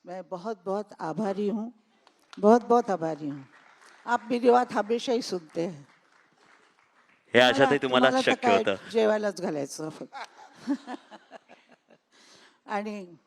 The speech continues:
Speaker 1: तुम्ही रेडिओवाले आत्ताचे, माझ्या वेळचे तर नसता, नसतीलच.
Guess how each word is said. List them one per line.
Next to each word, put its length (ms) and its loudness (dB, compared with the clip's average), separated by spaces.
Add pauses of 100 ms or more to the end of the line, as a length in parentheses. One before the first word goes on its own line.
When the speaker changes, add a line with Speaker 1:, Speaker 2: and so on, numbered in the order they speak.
(680)
Speaker 1:
तुम्ही 180 2
रेडिओवाले 800 4 (1160)
आत्ताचे, 560 -2 (1080)
माझ्या 300 -6
वेळचे 300 -10
तर 320 -4 (100)
नसता, 560 -6
नसतीलच. 880 -8